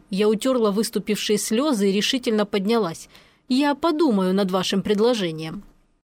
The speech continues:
Войдя в свою квартиру, я первым делом прямо в коридоре с тяжелым вздохом обернула шею чесночными бусами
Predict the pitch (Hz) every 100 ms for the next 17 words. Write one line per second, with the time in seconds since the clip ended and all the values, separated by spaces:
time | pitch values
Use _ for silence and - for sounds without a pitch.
0 | _ _ 202 208 208 196 269 - 226 226
1 | 220 208 202 - 285 320 254 214 208 320
2 | 311 233 202 185 311 262 208 247 285 247
3 | - 220 190 226 294 175 - - 220 339
4 | 277 208 180 165 254 320 214 202 202 240
5 | 311 320 226 - 277 285 247 208 - 220
6 | 226 220 202 190 170 185 - 190 175